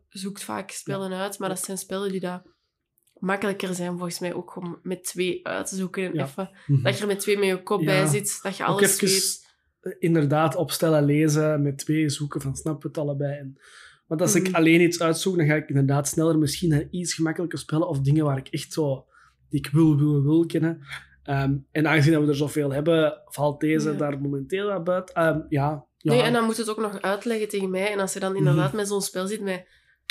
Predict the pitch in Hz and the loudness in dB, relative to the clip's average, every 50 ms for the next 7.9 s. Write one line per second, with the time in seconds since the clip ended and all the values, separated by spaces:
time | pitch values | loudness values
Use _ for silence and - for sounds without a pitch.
0 | - - - 220 208 - - - 185 - - - 233 196 - 208 190 196 196 196 | -10 -2 0 2 2 2 -2 -6 -4 -4 -2 -2 -2 -2 -2 -2 -2 -4 -4 -4
1 | 190 190 185 180 185 180 - 185 185 202 202 196 226 226 220 - 185 180 175 185 | -4 -4 -2 -4 -6 -6 -4 -4 -4 -4 -2 -4 -4 -4 -4 -4 -6 -6 -4 -6
2 | 185 190 202 202 208 196 202 196 190 185 185 - 196 208 226 226 220 _ _ _ | -6 -6 -4 -4 -4 -6 -4 -6 -8 -8 -6 -4 -4 -2 -2 -4 -6 _ _ _
3 | _ _ _ _ _ _ - 196 202 202 202 196 202 - - - 202 196 190 185 | _ _ _ _ _ _ -2 0 0 0 0 -2 -2 -6 -6 -2 -2 -2 -2 -2
4 | 196 196 185 185 180 170 170 175 190 185 - 190 190 185 190 185 185 170 - - | -4 -2 -2 -4 -4 -4 -6 -8 -10 -8 -6 -6 -6 -4 -4 -6 -6 -6 -8 -12
5 | _ _ - 185 190 185 180 175 - - _ _ _ _ 156 147 135 135 139 139 | _ _ -10 -8 -6 -6 -6 -6 -10 -12 _ _ _ _ 0 2 4 4 2 2
6 | 135 - 196 180 180 - 185 185 202 196 - 214 202 208 214 208 214 208 190 190 | 0 -2 -2 -2 -2 -2 0 -2 -2 -2 -2 -2 -2 0 -2 -2 -2 -2 -2 -2
7 | 180 - - 170 175 185 202 214 208 - - 208 214 214 214 214 214 | -4 -8 -8 -4 -2 0 0 -2 -2 -4 -6 -6 -6 -4 -6 -6 -10